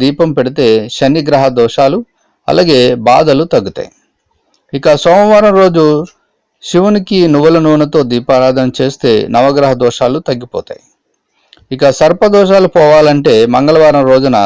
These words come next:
సుబ్రహ్మణ్య స్వామికి, లక్ష్మీ నరసింహస్వామికి, అలాగే మానసాదేవికి నువ్వుల నూనెతో దీపారాధన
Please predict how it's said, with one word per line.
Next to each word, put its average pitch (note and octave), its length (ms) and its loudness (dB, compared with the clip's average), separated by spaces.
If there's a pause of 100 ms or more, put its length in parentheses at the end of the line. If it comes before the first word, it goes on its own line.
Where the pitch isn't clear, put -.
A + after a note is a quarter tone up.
(120)
సుబ్రహ్మణ్య C#3+ 520 -2
స్వామికి, D3+ 400 -2 (840)
లక్ష్మీ G3 340 -2
నరసింహస్వామికి, D#3+ 920 0 (720)
అలాగే E3+ 240 2 (100)
మానసాదేవికి D3+ 880 0 (160)
నువ్వుల C#3+ 240 2 (100)
నూనెతో C#3+ 280 -2 (100)
దీపారాధన B2 560 0